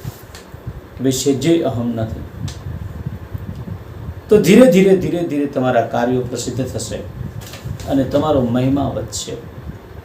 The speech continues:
રામ નામ, રામ કરતાં રામ નામનો મહિમા વધારે છે,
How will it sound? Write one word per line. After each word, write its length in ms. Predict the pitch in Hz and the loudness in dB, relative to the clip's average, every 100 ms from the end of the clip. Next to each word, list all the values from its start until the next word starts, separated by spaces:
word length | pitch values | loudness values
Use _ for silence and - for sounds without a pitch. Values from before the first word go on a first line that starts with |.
| - - - - - | -14 -14 -16 -16 -6
રામ 380 | 117 156 190 202 | 4 6 6 4
નામ, 340 | 165 143 147 - | 2 0 -2 0
રામ 320 | 139 165 202 | 4 6 4
કરતાં 380 | 196 147 - 127 | 2 -2 0 0
રામ 280 | 120 127 143 120 | 2 2 0 0
નામનો 380 | 113 123 127 123 | 0 0 0 0
મહિમા 400 | 110 107 107 113 | -2 -2 -4 -4
વધારે 340 | 113 113 - | -4 -6 -6
છે, 220 | - - | -8 -10